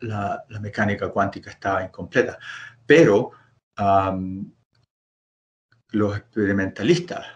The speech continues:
ah, sabemos, am, ah, desde el tiempo de Newton,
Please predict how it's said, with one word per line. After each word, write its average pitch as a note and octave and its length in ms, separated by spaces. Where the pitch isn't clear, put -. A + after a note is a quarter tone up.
ah, G2 200
sabemos, A2 760
am, F2+ 440
ah, F#2 260
desde F#2 320
el - 120
tiempo G#2+ 380
de F#2 100
Newton, G#2 540